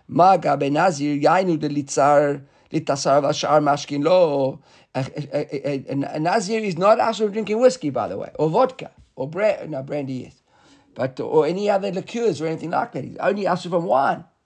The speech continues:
So just we might have thought that all, that the chacha-, that the, that the Kohanim were asur from any drink,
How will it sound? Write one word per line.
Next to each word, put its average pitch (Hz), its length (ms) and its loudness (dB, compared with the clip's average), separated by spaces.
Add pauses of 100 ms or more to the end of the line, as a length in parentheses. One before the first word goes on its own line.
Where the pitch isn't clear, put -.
(680)
So - 160 -8
just 170 260 -2
we 175 100 0
might 180 160 4
have 185 140 -2
thought 226 300 2
that 165 120 4
all, 185 280 0
that 160 200 -2
the 160 80 0
chacha-, 139 380 -2
that - 180 0
the, 147 200 0
that 131 200 -6
the 127 160 0
Kohanim 175 640 0 (500)
were 143 160 2
asur 175 420 2
from 160 160 0
any 254 220 2
drink, 147 460 -2